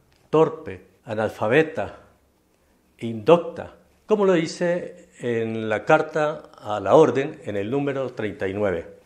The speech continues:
Sin embargo, esta era la forma de comunicarse con los frailes y con las personas a quienes se dirigía. Las, eh,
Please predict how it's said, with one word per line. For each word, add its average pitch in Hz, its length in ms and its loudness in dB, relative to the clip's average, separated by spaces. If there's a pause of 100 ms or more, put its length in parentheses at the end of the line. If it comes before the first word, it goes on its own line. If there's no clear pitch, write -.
(100)
Sin - 220 -2
embargo, 196 560 4
esta 196 240 0
era 202 100 4
la 165 140 4
forma 170 560 0
de 113 120 -2
comunicarse 113 1080 -2
con 110 540 -2
los 104 260 -4
frailes 156 720 0
y 120 80 -6
con 123 160 -4
las 113 120 0
personas 147 600 -4 (300)
a 123 100 -6
quienes 120 300 -2
se 127 80 -4
dirigía. 120 640 -4 (180)
Las, 151 640 4 (360)
eh, 143 420 0